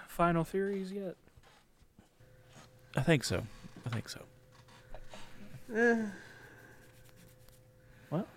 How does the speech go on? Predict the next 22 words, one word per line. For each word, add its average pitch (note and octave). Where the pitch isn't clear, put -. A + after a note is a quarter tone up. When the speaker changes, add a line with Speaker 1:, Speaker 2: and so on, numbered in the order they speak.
Speaker 3:
I'm, D#3
I'm D#3+
bouncing D3
one G#2
or G2
two F#2+
around F#2+
in F#2+
my F#2+
head. F#2+
Speaker 1:
All A2
right. B2
Do B2+
you C3
wanna A#2+
explore C#3
anything C#3
any B2+
deeper, C#3+
or -
are A#2
you, G#2+